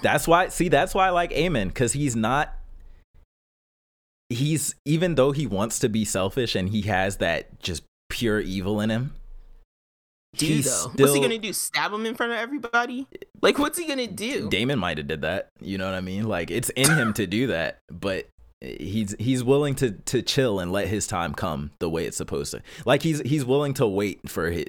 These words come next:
Speaker 1: the, the, the, his, his opportunity. You know what I mean? Like, he's
Speaker 2: It was
Speaker 1: calculated.
Speaker 2: hilarious that his brother was like, "Please just let me leave on a boat."
Speaker 1: Yeah.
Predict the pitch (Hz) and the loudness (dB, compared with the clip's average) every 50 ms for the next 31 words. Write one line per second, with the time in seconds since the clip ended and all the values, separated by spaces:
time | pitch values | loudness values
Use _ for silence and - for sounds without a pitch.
0 | - - - 82 76 - - - - 87 80 78 - - - 67 - 73 71 71 | -8 -6 -4 -4 -4 -4 -6 -8 -4 -4 -2 -2 -4 -6 -8 -8 -6 -4 -4 -4
1 | - - - 90 101 85 80 73 - - 90 92 85 78 - 73 80 - 71 69 | -6 -6 -4 -4 -4 -4 -4 -6 -8 -6 -6 -4 -4 -2 -2 -2 -2 -2 -4 -6
2 | - 85 73 71 71 - 62 67 73 - _ - 71 76 69 73 71 76 76 76 | -6 -6 -6 -6 -8 -8 -10 -12 -12 -14 _ -12 -10 -8 -8 -8 -8 -8 -8 -8
3 | 73 73 82 82 - _ _ _ _ _ _ _ _ _ _ - - 78 76 - | -8 -10 -12 -12 -16 _ _ _ _ _ _ _ _ _ _ -6 -4 -4 -4 -2
4 | 95 85 - - - - - - 165 147 143 135 139 135 131 135 135 135 131 127 | -4 -6 -2 0 0 2 4 4 4 4 4 0 -4 -4 -4 -4 -4 -6 -6 -6
5 | - 123 123 131 139 123 123 123 - 123 120 117 117 120 123 143 151 170 113 120 | -6 -4 -4 -4 -4 -6 -4 -2 -2 -2 -2 -2 -4 -4 -6 -4 -4 -4 -6 -6
6 | 117 - _ - - - - - 156 156 156 156 139 139 135 123 - - 101 - | -8 -14 _ -20 -14 -8 -4 -2 -2 -2 -2 -4 -6 -6 -6 -4 -4 -4 -6 -6
7 | 104 113 117 117 117 113 110 113 113 117 117 120 123 120 120 117 113 - - 131 | -6 -6 -6 -6 -6 -6 -6 -6 -6 -8 -6 -6 -6 -6 -6 -8 -8 -8 -6 -6
8 | 107 92 85 78 71 | -4 -2 -2 0 0